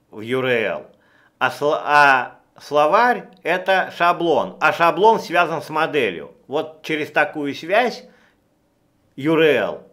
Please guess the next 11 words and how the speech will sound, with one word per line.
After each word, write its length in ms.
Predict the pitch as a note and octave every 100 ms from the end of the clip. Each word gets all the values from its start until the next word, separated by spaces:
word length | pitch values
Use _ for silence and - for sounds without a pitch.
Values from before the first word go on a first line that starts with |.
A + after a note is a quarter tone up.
| _
может 380 | G#2+ F3 E3+ -
связываться 520 | C#3+ D#3 D3+ D3+ -
с 80 | -
моделью. 580 | C#3+ C#3 C#3 F2+ C2+ - _ _ _ -
То 100 | D#3
есть, 260 | D3+ -
когда 400 | - D3 D#3 E3
нам 180 | C3+ B2
хочется 520 | - E3 D3+ - -
что-то 300 | - D#3 C#3+
уточнить, 600 | C3 D3+ D3 G#3+ A#3+ A#3+